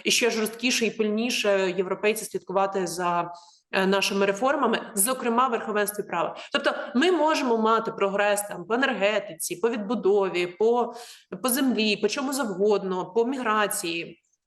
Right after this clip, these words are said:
Але якщо не буде прогресу fundamentals, так звані основи, це, е, двадцять третій, двадцять четвертий розділ, е, європейської інтеграції, угоди про європейську інтеграцію, ось,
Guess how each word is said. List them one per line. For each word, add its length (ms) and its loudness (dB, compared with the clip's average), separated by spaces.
Але 500 2
якщо 360 0
не 120 -2
буде 420 0
прогресу 560 0
fundamentals, 800 0
так 140 -2
звані 380 2
основи, 640 0
це, 360 2
е, 160 2
двадцять 360 0
третій, 340 2
двадцять 300 -2
четвертий 420 0
розділ, 320 2
е, 600 -4
європейської 540 2
інтеграції, 540 0
угоди 180 0
про 160 -6
європейську 460 -2
інтеграцію, 560 -2
ось, 200 2